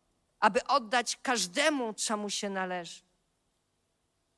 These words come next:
On powiedział do posłańców, że dobrze zrobiliście, że go pogrzebali.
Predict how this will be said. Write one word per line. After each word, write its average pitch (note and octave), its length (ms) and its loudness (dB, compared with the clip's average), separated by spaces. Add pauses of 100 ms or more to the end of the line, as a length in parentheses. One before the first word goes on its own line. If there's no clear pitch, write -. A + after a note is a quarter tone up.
(2500)
On C4 160 2
powiedział C#4+ 560 6
do A#3+ 140 2
posłańców, G#3 760 -2 (220)
że B3+ 180 -4
dobrze B3+ 440 -6
zrobiliście, G#3 720 -8
że F#3+ 140 -8
go F3+ 120 -8
pogrzebali. E3+ 640 -10